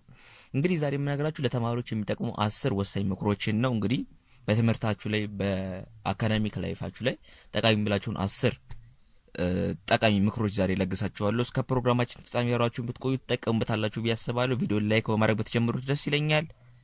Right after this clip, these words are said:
ይመቻችሁ። የመጀመሪያው ነጥብ ከትንሽ መጀመር ይባላል። ይህ ማለት ምን መሰላችሁ?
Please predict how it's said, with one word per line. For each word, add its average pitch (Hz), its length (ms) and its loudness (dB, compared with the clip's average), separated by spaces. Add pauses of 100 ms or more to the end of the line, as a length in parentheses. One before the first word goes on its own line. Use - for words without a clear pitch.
ይመቻችሁ። 107 580 2 (1120)
የመጀመሪያው 175 560 6
ነጥብ 208 240 0 (160)
ከትንሽ 131 500 2
መጀመር 101 420 4
ይባላል። 110 440 -2 (320)
ይህ 156 140 0
ማለት 147 260 2
ምን 95 140 -2
መሰላችሁ? - 480 -6